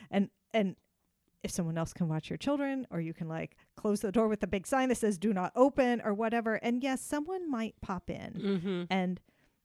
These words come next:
Speaker 1: that's unexpected, and you just deal with it if you can, but you don't want anything that's distracting.
Speaker 2: Right.
Speaker 1: Right? Like, you don't want people to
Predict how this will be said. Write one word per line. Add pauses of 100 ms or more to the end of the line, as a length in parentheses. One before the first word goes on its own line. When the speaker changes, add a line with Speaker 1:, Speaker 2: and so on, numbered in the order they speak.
Speaker 1:
that's
unexpected,
and
you
just
deal
with
it
if
you
can,
but (880)
you
don't
want
anything
that's
distracting.
Speaker 2:
Right.
Speaker 1:
Right?
Like,
you
don't
want
people (480)
to